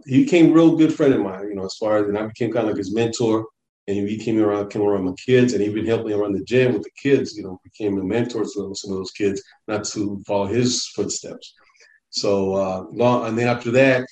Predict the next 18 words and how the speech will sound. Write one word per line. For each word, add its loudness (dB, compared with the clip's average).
I -6
moved 2
to 2
another 4
side 0
of -6
town, -2
and -4
I -8
can, 0
we 0
kinda 4
lost 4
contact -2
for -6
a -8
few -2
years, 8